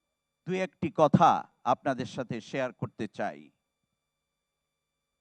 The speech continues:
উনিশশো চুরানব্বই সাল ওসমানী মিলনায়তনে আন্তর্জাতিক প্রতিবন্ধী দিবস, সেই দিবসে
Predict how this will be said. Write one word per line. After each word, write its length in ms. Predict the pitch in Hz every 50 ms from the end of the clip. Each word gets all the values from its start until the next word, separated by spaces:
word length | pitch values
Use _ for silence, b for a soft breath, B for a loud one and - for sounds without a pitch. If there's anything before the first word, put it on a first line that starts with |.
| _ _ _ _ _ _ _ _ _ _ _ _ _ _ _ _ _
উনিশশো 540 | - 190 202 214 226 247 233 - - 240 233
চুরানব্বই 680 | - - 214 196 202 202 208 220 226 190 170 180 180 165
সাল 500 | 107 - - 104 90 85 101 127 147 156 - _ _ _ _ _ _ _ _ _ _ _ _ _ _ _ _ _ _ _ _ _ _ _ _ _ -
ওসমানী 580 | 143 175 - - - 190 190 202 208 214 220
মিলনায়তনে 1040 | 208 196 190 185 185 180 170 165 160 160 151 143 - - 123 101 98 107 123 165 240 - _ _ _ _ _ _ _ _ _ _ _ _ _ _ _
আন্তর্জাতিক 880 | 135 151 175 156 - 196 180 156 131 175 170 170 185 - - 208 202 - _
প্রতিবন্ধী 600 | - 180 175 - 170 151 156 156 156 135 147 147
দিবস, 720 | 120 127 139 117 113 120 123 107 90 - - - - - - _ _ _ _ _ _ _ _ _ _ _ _ _ _ _ _ _ _ _ _ - -
সেই 520 | - - - 185 180 175 175 156 156 160
দিবসে 800 | 143 131 - 147 143 151 170 190 185 214 - 117 90 73 57